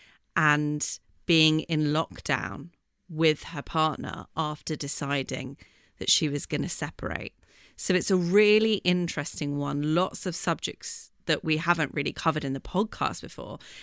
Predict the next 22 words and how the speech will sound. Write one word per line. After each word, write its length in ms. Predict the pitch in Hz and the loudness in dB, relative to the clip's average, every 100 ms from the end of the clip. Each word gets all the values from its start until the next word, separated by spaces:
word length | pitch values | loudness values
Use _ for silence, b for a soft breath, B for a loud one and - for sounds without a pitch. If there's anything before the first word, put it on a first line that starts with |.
| B | B
And 140 | 160 | -2
I 60 | 160 | -2
found 340 | - 175 175 | 0 0 0
her 140 | 175 - - | -2 0 2
absolutely 920 | 165 - - - 165 165 175 - 147 | 2 0 -8 -2 0 2 0 -4 -12
fascinating 1080 | - 160 - - 139 131 127 - 127 123 - | -4 -4 -4 -6 -6 -4 -6 -6 -8 -8 -8
to 120 | - | -8
talk 400 | 156 165 147 - - | -4 -2 -2 -4 -6
to 440 | - - - - 175 B B B B - | -4 -4 -8 -12 -16 B B B B -6
and 480 | 165 170 165 - - | -2 0 0 -2 -2
just 280 | 185 180 - | -2 -2 -4
to 80 | |
find 400 | - 180 170 170 | -2 2 4 4
out 200 | 165 147 | 2 -2
more 480 | - 160 160 180 131 - | -2 0 2 0 -2 -4
about 260 | 135 - | -6 -6
the 60 | 147 | -6
world 460 | 143 143 139 139 - | -2 0 0 -4 -8
of 280 | 143 139 165 | -10 -10 -10
psychedelics 880 | - 143 135 165 143 135 - - - | -6 -4 -4 -4 -4 -4 -6 -10 -8
and 180 | 147 | -6
cannabis 800 | 139 - 143 139 - - - - | -6 -4 -4 -4 -6 -8 -10 -14